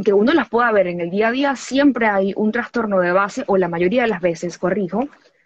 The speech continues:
donde incluso hablamos de algo tan severo como lo es, eh, la psicopatía. Una persona con falta de empatía, justamente, con falta de interés por el otro, con placer por infligir dolor, eh, por falta de habilidades sociales,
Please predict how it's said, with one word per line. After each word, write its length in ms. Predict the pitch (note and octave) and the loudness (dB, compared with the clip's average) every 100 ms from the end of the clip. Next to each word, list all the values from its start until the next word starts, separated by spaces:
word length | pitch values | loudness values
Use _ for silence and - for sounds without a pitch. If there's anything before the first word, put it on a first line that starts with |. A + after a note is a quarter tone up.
| _ | _
donde 360 | F#3+ A#3 A#3 A3+ | -2 0 2 2
incluso 600 | G#3+ B3 D4+ B3 B3 D#4 _ _ _ _ _ - | 2 2 2 0 -4 -6 _ _ _ _ _ -4
hablamos 400 | G#3 G3+ G#3+ B3 | -2 0 0 0
de 80 | B3 | 0
algo 240 | B3 B3+ | 2 0
tan 340 | A3+ A#3 B3 C4+ | -2 -4 -2 -2
severo 480 | A3+ G3+ G#3 B3 | 0 0 0 -2
como 260 | - G#3 F#3+ | -2 -2 2
lo 160 | F3+ F#3 | 2 2
es, 280 | G3+ B3 - | 2 -2 -4
eh, 200 | G#3 G3 | -2 -2
la 100 | F#3+ | -4
psicopatía. 720 | - F#3+ F#3+ G#3+ D4+ E3 E3 _ _ _ | -4 -4 -2 -2 -2 -2 -6 _ _ _
Una 220 | - G#3 G3+ | -2 0 0
persona 400 | G#3 A#3 A#3 A3+ | -2 -2 -2 0
con 280 | G#3 F#3+ | 0 0
falta 400 | F3+ G#3+ G#3+ G3+ | 0 0 0 0
de 80 | G#3+ | 0
empatía, 480 | G3+ G#3 G#3 C4 B3 - - | 0 -2 0 0 -2 -6 -8
justamente, 600 | F#3+ - G3+ B3+ A3+ A3+ - - - _ | -6 -2 0 2 2 -2 -6 -18 -20 _
con 180 | G#3 G3+ | -2 0
falta 360 | G#3 G3 G#3 | -2 0 0
de 120 | G#3+ G#3 | 0 2
interés 420 | A3 G#3+ G3+ G3 | 2 4 0 0
por 160 | - G3 | -2 0
el 120 | G#3 | 0
otro, 380 | B3+ A3 A3+ C#4+ - | 0 0 0 -2 -6
con 260 | - A3+ G#3+ | -2 0 2
placer 720 | G3+ G#3 G3+ F3+ - A#3+ B3+ | 2 2 0 -4 -2 0 0
por 160 | A#3 A3+ | 2 2
infligir 480 | G#3+ G#3 G3 G3 | 0 0 0 0
dolor, 480 | F#3 G3 A#3+ A3 C#4+ - - - _ | 0 2 2 0 -2 -8 -20 -20 _
eh, 340 | - G#3 G3+ G3 | -2 2 4 2
por 160 | A3 | 0
falta 280 | G#3+ A3+ G#3 | 0 0 0
de 40 | A#3 | 0
habilidades 440 | A3 G3 G3 G3+ | 0 2 2 0
sociales, 760 | G#3+ G3 B3 B3+ G3 G#3+ B3 | -4 -4 -2 0 0 -2 -6